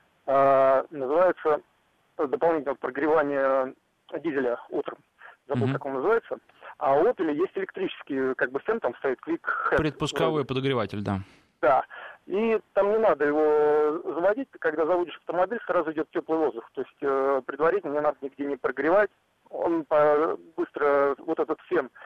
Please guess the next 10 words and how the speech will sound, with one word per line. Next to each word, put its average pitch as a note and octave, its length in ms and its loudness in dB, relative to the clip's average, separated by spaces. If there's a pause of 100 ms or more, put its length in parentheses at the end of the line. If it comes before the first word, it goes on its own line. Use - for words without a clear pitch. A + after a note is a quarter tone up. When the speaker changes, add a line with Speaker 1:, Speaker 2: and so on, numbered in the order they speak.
(140)
Speaker 1:
нагнетает D3+ 480 -2
тёплый F#3+ 300 0
воздух. B3 380 0
И F3 80 -6
когда F3 340 0
уже D#3 120 0
по D#3+ 160 -2
мере E3+ 220 0
поступления, C#3 920 0 (500)
э, C#3+ 180 0